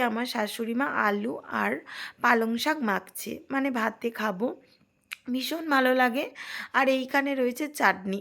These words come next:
ওই যে আমার বোনের কার্তিক পুজোয় হয়েছিল, তো এইটুকানি বেঁচে রয়েছে,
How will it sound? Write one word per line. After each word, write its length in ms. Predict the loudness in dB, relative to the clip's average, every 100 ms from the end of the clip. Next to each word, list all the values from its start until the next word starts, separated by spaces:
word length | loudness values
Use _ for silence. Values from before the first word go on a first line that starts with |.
| -4
ওই 200 | -4 -4
যে 120 | 0
আমার 240 | 2 2 0
বোনের 320 | 0 0 0
কার্তিক 420 | 2 0 0 -8 -6
পুজোয় 300 | -4 -2 -2
হয়েছিল, 440 | -2 -2 -2 -4 -4
তো 180 | -2 -2
এইটুকানি 600 | -2 -4 -8 -2 0 0
বেঁচে 340 | -2 -4 -2
রয়েছে, 380 | -2 0 0 -4